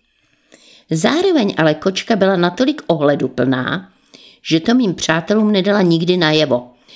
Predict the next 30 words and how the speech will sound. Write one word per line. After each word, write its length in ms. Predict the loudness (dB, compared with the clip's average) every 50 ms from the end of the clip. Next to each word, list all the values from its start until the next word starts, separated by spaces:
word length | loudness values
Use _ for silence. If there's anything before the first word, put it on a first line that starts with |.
| -20 -20 -18 _ -6
Občas 340 | -4 -4 -2 0 -2 -2
jsem 140 | 0 0 0
jí 80 | 0 0
zahlédla, 720 | 0 0 0 2 2 2 2 2 2 2 2 0 0 -4 -8 -12 _ _ _ _ _ -20 _ _ -2
jak 160 | -2 -2 -2
přechází 600 | -4 -2 -2 -2 0 0 0 0 0 0 -2 -2
po 180 | 0 0 0
zahradě 720 | 0 0 0 0 0 0 0 0 0 0 0 0 0 0 -2 -6 -10 -20 -20 -20 -20 -20 _ -10
s 100 | -2 -2
něčím 320 | 0 0 0 0 -2 -2
chlupatým 580 | -2 0 0 0 2 2 0 -2 -2 -2 -4 -4
v 80 | -4
tlamě, 640 | -2 0 0 0 2 2 2 0 0 -2 -4 -6 -10 _ _ _ _ _ _ _ _ _ _
přičemž 400 | -10 -6 -4 0 0 0 0 0
se 140 | 0 0 2
na 80 | 2
mě 200 | 2 2 2 2
dívala 300 | 0 0 0 0 0 0
spiklenecky 840 | 0 -2 -4 -2 -2 -2 0 0 2 2 2 2 0 -2 -2 0 0
a 80 | 0 0
trochu 280 | -2 -2 -4 -2 -4
provinile 720 | -4 -2 0 0 0 2 2 2 2 2 2 2 0 0 -2 -6 -12 _ _ _ _ _ _ _ _ _ _ -8
a 80 | -8 -8
připomínala 800 | -6 -6 -6 -6 -4 -2 -2 0 0 0 0 0 2 2 2
mi 140 | 2 2 2
mě 200 | 2 2 0 0
samotnou, 800 | -2 0 0 2 2 2 0 -2 -2 -4 -2 -2 -4 -8 -10 -12 _ _ _ _
když 200 | -4 -2 -2 0
držím 360 | 0 0 0 0 0 0 0 2
dietu 640 | 2 2 0 0 0 0 0 0 0 0 -2 -4